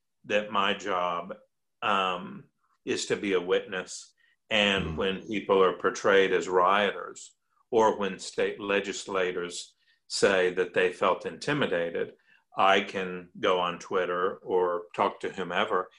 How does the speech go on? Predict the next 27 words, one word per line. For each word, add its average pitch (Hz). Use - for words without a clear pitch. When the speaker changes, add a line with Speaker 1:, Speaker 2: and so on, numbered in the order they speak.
Speaker 1:
and 127
say, 143
"I 135
was 139
there. 139
They 104
weren't 135
intimidating 98
you. 95
They 101
were 98
trying 104
to 101
talk -
to 117
you." -
And 117
if 107
you 113
are 101
trying 107
to -
pass 107
a 87
law 98
that 107
demonizes 95